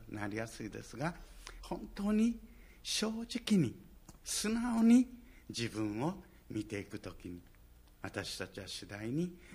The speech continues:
自分が確かにそのようなものだということが分かってきます。それは聖書を通して、こ-、御言葉を通して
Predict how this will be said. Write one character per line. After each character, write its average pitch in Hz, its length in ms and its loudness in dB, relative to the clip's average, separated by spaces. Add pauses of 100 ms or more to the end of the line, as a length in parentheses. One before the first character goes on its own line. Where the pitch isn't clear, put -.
(100)
自 95 160 -8
分 92 280 -10
が 95 100 -12 (260)
確 - 340 -4
か 220 140 4
に 165 160 4 (600)
そ - 180 -8
の 95 100 -2
よ 90 140 -4
う - 20 -2
な 87 120 -6
も 90 140 -10
の 104 140 -12
だ - 240 -16 (1400)
と 98 60 -8
い 101 80 -2
う 101 40 -4
こ - 140 -8
と 92 160 -12
が 120 160 -4 (340)
分 113 140 -8
か - 140 -10
っ - 20 -8
て - 160 -14
き - 100 -10
ま 143 140 -4
す。 - 220 -16 (440)
そ - 200 -4
れ 107 100 0
は 151 200 0 (380)
聖 147 380 -2
書 139 280 -4
を 143 60 -6
通 196 360 -6
し - 200 -4
て、 127 160 -4 (1160)
こ-、 165 160 0 (100)
御 143 40 2
言 160 100 4 (280)
葉 208 120 -4
を 214 40 -6
通 226 280 -4
し - 200 -4
て 131 180 -2